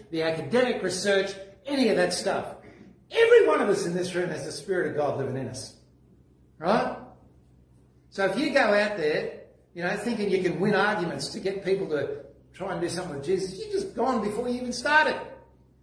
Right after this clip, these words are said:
But if you go out there loving, gentling, healing, gracing, praying, watching as miracles happen. Well, you've seen how that works. That rocks and rolls,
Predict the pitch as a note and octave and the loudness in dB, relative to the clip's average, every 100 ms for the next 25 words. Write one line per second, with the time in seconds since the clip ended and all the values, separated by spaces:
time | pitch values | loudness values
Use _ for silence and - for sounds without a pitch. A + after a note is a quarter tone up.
0 | _ _ _ _ _ F3+ F3+ C4 A3 G#3+ | _ _ _ _ _ -10 -4 -2 0 2
1 | G3 F3 - D#3 D#3 D#3 - - - _ | 2 0 0 0 2 0 -8 -14 -20 _
2 | _ _ B2 C3+ E3 G3 G#3 G#3 - - | _ _ -14 -2 2 2 0 -2 -8 -16
3 | - _ _ _ _ _ - C#3+ C3+ F3 | -20 _ _ _ _ _ -20 -14 -4 -4
4 | F3 F3 F#3 F#3+ - - - - _ _ | -2 -4 -4 -4 -10 -16 -20 -20 _ _
5 | _ - - C3+ D#3 F3+ G3 G3 F#3 - | _ -20 -16 -4 2 4 4 0 -4 -10
6 | - - _ - _ _ _ - C#3 D3+ | -16 -20 _ -20 _ _ _ -10 -6 -4
7 | - F#3+ G3+ - - - - _ _ _ | -2 -2 -4 -6 -12 -18 -20 _ _ _
8 | - F3 F3 F3+ F#3+ A3 - - - _ | 0 4 4 4 0 -4 -8 -14 -20 _
9 | _ _ - A2+ G3+ G3+ - G3+ F3+ D#3+ | _ _ -16 -2 0 0 -2 0 -2 2
10 | F3+ F#3+ F#3+ G#3 F#3 D#3+ F3 F3+ A3+ - | 2 2 0 -2 0 0 0 -2 -2 -6
11 | - - - _ _ _ _ - _ _ | -14 -20 -20 _ _ _ _ -20 _ _
12 | _ _ - - _ - D#3 - G#3 C3+ | _ _ -20 -20 _ -10 -8 -4 -2 0
13 | B2+ - A#2 D#3+ - - - F#3 E3 - | 2 2 2 0 -2 -8 -8 -4 -4 -4
14 | C3 - - - | -6 -6 -6 -8